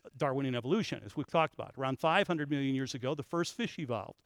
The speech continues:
uh, followed by dinosaurs about two hundred and thirty to about sixty-five million years ago, who then became extinct. The age of the mammals erupted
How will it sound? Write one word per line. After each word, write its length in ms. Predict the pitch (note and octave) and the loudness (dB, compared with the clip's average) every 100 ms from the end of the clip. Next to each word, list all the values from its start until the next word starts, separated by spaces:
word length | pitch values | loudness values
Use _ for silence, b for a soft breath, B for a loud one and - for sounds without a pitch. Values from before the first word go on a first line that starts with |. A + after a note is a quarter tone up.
| B B B - | B B B 0
uh, 320 | C#3 C#3 C#3+ | 4 4 4
followed 320 | F3 D#3+ E3+ | 4 4 4
by 160 | E3 E3 | 4 4
dinosaurs 560 | F#3+ G3+ F#3 D#3 C3 | 4 2 0 -2 -2
about 180 | D3 C3+ | 0 -2
two 140 | F3+ | 0
hundred 200 | D#3 D#3+ D3 | 2 2 2
and 100 | C#3 | 0
thirty 480 | G3+ G3+ G#3 G3 F#3 | 4 4 4 0 0
to 120 | F#3 | 0
about 180 | D#3+ D3+ | 2 2
sixty-five 640 | F3 - E3 G#3+ G3 F3 | -2 -6 -4 2 2 2
million 280 | D3+ C3 B2 | 2 0 0
years 220 | A#2 A2 | -2 -6
ago, 220 | G#2 A#2 - - B B | -6 -8 -8 -16 B B
who 100 | - | 4
then 180 | F3 B3+ | 8 8
became 320 | G#3 - E3+ | 8 2 2
extinct. 420 | C3+ - - A#2+ G#2+ | 2 -2 -2 -2 2
The 140 | D#3 | 2
age 180 | E3+ E3+ | 2 2
of 80 | E3+ | 0
the 60 | |
mammals 420 | G3 A3+ A3 D#3+ | 2 4 4 2
erupted 440 | D#3 C#3+ C3 C3 | 2 2 2 0